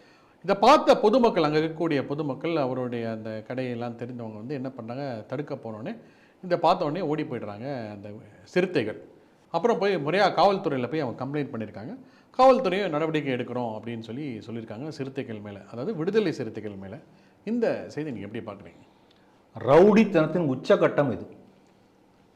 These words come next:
Speaker 2: நான் என்ன கேட்டுக்கிறேன்னா, இந்த விடுதலை சிறுத்தைகள் பேரை தயவுசெய்து மாத்திக்கோங்க. ஏன்னா, நீங்கள் சிறுத்தைகளை அவமானப்படுத்தி கொண்டிருக்கிறீர்கள். சிறுத்தை கூட இந்த மாதிரிலாம் பண்ணாது, எனக்கு தெரிஞ்சு.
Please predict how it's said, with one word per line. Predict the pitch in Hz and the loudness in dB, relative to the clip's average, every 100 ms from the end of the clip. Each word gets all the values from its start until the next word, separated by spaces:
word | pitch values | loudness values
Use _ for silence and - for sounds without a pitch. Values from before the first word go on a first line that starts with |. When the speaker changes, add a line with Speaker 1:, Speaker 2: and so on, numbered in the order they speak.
| _ _ _ | _ _ _
Speaker 2:
நான் | 117 | -2
என்ன | 120 147 | 0 0
கேட்டுக்கிறேன்னா, | 170 147 143 139 127 117 135 147 | 4 4 4 2 2 2 2 2
இந்த | 127 | 0
விடுதலை | 113 139 165 175 | -2 0 4 4
சிறுத்தைகள் | 165 147 151 139 135 120 | 4 -2 -2 -2 -2 -2
பேரை | 113 131 147 135 113 135 - - - _ _ - | -4 2 4 6 4 2 -2 -14 -20 _ _ -2
தயவுசெய்து | 120 139 165 160 | 4 4 4 2
மாத்திக்கோங்க. | 127 135 147 - 113 101 | 4 2 0 -4 -4 0
ஏன்னா, | 127 139 123 156 - - - _ _ _ | 2 2 2 0 -6 -18 -20 _ _ _
நீங்கள் | 135 170 175 214 | 0 4 6 6
சிறுத்தைகளை | 202 - 196 247 233 208 202 208 | 6 4 4 6 8 10 10 10
அவமானப்படுத்தி | 147 170 208 214 220 - 175 170 | 10 10 10 10 8 6 4 4
கொண்டிருக்கிறீர்கள். | - 156 151 143 147 127 110 120 110 - - - _ _ _ _ _ _ _ _ | 0 2 2 0 -2 -2 0 0 -2 -6 -18 -20 _ _ _ _ _ _ _ _
சிறுத்தை | _ 156 170 170 | _ -2 0 0
கூட | 175 | 2
இந்த | 156 139 | 2 4
மாதிரிலாம் | 135 131 | 4 2
பண்ணாது, | 117 110 98 - - _ | 0 -6 -6 -12 -20 _
எனக்கு | 113 101 107 | -10 -8 -8
தெரிஞ்சு. | 98 98 | -10 -12